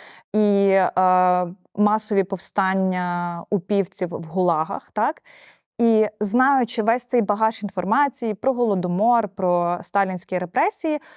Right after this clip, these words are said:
вони все одно, ем, вважають радянську систему,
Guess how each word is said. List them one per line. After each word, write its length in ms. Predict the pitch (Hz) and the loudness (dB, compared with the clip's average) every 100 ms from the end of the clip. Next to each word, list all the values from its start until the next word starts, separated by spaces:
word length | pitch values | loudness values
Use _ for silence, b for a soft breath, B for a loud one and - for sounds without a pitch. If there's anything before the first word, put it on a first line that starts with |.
| B B | B B
вони 520 | 202 226 226 262 349 | -2 2 2 2 0
все 280 | - - 233 | -4 -2 0
одно, 640 | 220 208 220 269 302 294 - | 2 2 2 2 2 0 0
ем, 540 | 202 196 196 196 190 - | -2 0 -2 -4 -6 -6
вважають 840 | 202 190 220 208 220 233 233 214 208 | -6 -2 -2 0 2 2 2 0 0
радянську 540 | 196 202 208 - 185 | 0 0 -2 -4 -8
систему, 720 | - 175 - 214 233 214 208 | -6 -4 -2 0 0 0 -2